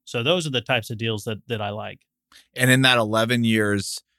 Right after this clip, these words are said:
Speaker 2: you're basically covering debt service. There's not a whole, maybe letting some cash build up in the account, but there's not really a whole lot going on for eleven years. And then
Speaker 1: It,
Speaker 2: it's
Speaker 1: it,
Speaker 2: like,
Speaker 1: it, it was a
Speaker 2: boom.
Speaker 1: savings account is what that deal was.
Speaker 2: Yep.
Speaker 1: Uh,
Speaker 2: But in eleven years, it's a,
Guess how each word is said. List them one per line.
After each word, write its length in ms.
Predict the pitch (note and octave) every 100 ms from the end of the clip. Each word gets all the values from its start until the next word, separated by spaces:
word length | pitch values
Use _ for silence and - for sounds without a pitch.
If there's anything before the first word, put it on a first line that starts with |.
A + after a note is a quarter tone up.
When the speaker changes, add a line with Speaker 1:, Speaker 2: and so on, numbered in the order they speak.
| _ _
Speaker 2:
you're 120 | - G#2
basically 440 | A2 A2 - A2
covering 460 | - A#2 G2+ G#2+ G2+
debt 260 | G#2 G#2+
service. 640 | - A2 G#2+ G#2 G2+ - -
There's 180 | G2+
not 160 | G#2+ G#2
a 60 | G2
whole, 140 | A2
maybe 280 | - A2 G#2
letting 280 | G2+ G#2+ G#2+
some 180 | - G2+
cash 380 | A2 G2+ G2+
build 220 | - G#2 G2+
up 160 | G2
in 80 | G2+
the 80 | G2
account, 440 | F#2 A2 G2 G2
but 140 | F2+ F#2+
there's 200 | G#2 G2
not 260 | G#2 G2 -
really 460 | F#2+ F#2+ F#2 F2+ -
a 80 | F#2
whole 180 | G2
lot 180 | F#2+ F#2
going 240 | - F2+ F2+
on 220 | F2 F2
for 120 | -
eleven 360 | F2+ F2+ F2+ F2
years. 340 | F2 F#2 F2
And 140 | F2
then 160 | F2+ C#3+
Speaker 1:
It, 80 | F#2+
Speaker 2:
it's 80 | D3
Speaker 1:
it, 40 |
Speaker 2:
like, 160 | - D3+
Speaker 1:
it, 140 | D#3
it 60 | D3
was 160 | C3+ B2
a 40 |
Speaker 2:
boom. 40 |
Speaker 1:
savings 380 | A2+ C#3+ B2+ A2
account 340 | G#2 - A2+ G#2+
is 100 | G#2
what 160 | G#2+
that 140 | A#2 G#2
deal 200 | A#2 A2
was. 260 | A2 G#2+
Speaker 2:
Yep. 260 | G2+ G#2+ B2 _ _ -
Speaker 1:
Uh, 80 |
Speaker 2:
But 100 | A#2
in 140 | A#2 A#2
eleven 420 | A2+ A2 A2+ A#2
years, 300 | A2+ A2+ G#2
it's 180 | F#2+
a, 100 | -